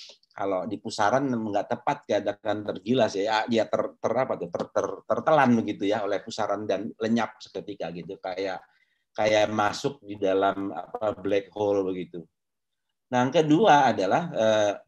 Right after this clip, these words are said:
<clears throat> yang kedua adalah, ya ini kan, eh, teknologi produk dan telekomunikasi. Telekomunikasi ini juga luar biasa ini. Ini dari sebelumnya dia di urutan kelima tahun dua ribu tujuh belas,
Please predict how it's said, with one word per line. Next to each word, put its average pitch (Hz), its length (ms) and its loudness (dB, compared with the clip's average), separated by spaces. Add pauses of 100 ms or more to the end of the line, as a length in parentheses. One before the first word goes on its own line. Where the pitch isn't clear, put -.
<clears throat> 131 240 -2
yang 117 80 -2
kedua 101 480 0
adalah, 120 400 -2
ya 117 160 -2
ini 120 160 -2
kan, 151 80 -4
eh, 104 320 -2
teknologi 104 320 -4
produk 120 320 -4
dan 110 160 -2
telekomunikasi. 104 880 -6 (400)
Telekomunikasi 139 1040 2
ini 190 160 0
juga 117 160 4
luar 107 240 2
biasa 123 480 2
ini. 90 160 -8 (300)
Ini 147 320 -2
dari 135 480 4
sebelumnya 135 640 4
dia 120 160 6
di 117 160 2
urutan 110 480 0
kelima 117 480 2 (240)
tahun 113 320 0
dua 104 160 2
ribu 104 400 -8
tujuh 98 240 -6
belas, 143 560 -4